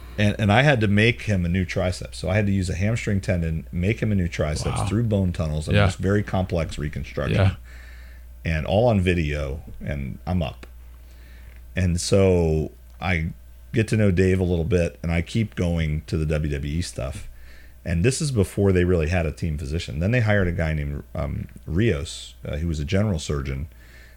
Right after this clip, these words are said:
Speaker 1: to be their guy. And this was in the age of the steroid stuff, and they were trying to get rid of that. W W E very much wanted to get that out of their, out of their world.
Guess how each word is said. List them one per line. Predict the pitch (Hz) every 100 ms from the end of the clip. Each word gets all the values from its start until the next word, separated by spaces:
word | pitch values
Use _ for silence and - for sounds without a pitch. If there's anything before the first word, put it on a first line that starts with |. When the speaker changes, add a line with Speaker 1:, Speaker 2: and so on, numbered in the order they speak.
| -
Speaker 1:
to | 73
be | 82
their | 78 76
guy. | 80 73
And | 76
this | 92
was | 101 90
in | 85
the | 82
age | 80 76 76
of | 69
the | -
steroid | - 92 101 82 67
stuff, | - - -
and | 71
they |
were | 73
trying | 73 95 98
to | 90
get | 57
rid | 76
of | 71
that. | 60 - 80
W | 85 90
W | 85 80
E | 78 76 - - - -
very | 90 95 101 95
much | 87 78 -
wanted | 78 71 73
to |
get | 78 -
that | 69
out | 69 69
of | 69
their, | 73 - -
out | 78
of | 73
their | 69
world. | 71 78 71